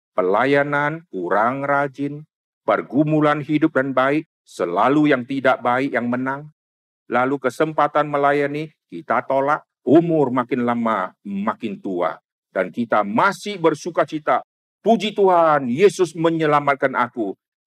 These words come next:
Menyelamatkan untuk apa? Menyelamatkan untuk terus hidup diam kegagalan? Tidak. Syukur kepada Allah, Tuhan Yesus,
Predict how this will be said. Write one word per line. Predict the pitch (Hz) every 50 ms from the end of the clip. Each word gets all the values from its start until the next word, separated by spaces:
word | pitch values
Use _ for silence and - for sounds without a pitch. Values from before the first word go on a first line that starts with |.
| _ -
Menyelamatkan | 143 147 147 147 147 143 143 143 143 143 143 139 - 143 135 127 120
untuk | 120 123 117 117 110
apa? | 107 - - 87 - - _ _ _ _ _ _ _ _ _ _ _ _ _ _ _ _ _ _ _
Menyelamatkan | - - 131 131 135 127 123 120 117 117 120 - - 127 120 120 120 -
untuk | 120 113 110 120 110
terus | - - 135 151 147 -
hidup | 143 135 156
diam | 151 131 143 139
kegagalan? | 139 143 139 147 143 135 135 143 135 139 143 156 190 - _ -
Tidak. | 185 175 160 127 98 - - _ _ _ _ _ _ _
Syukur | - - - - - 185 196 185 202 180 165 143 117 104 - - _ -
kepada | 135 117 - 123 113 101 107 - - _ _ _
Allah, | - - 120 110 85 76 71 - _ _ _ _ _ _ _ _ _ _ _ -
Tuhan | 160 170 143 127 117 113 110 104
Yesus, | 101 98 - 101 85 - - - _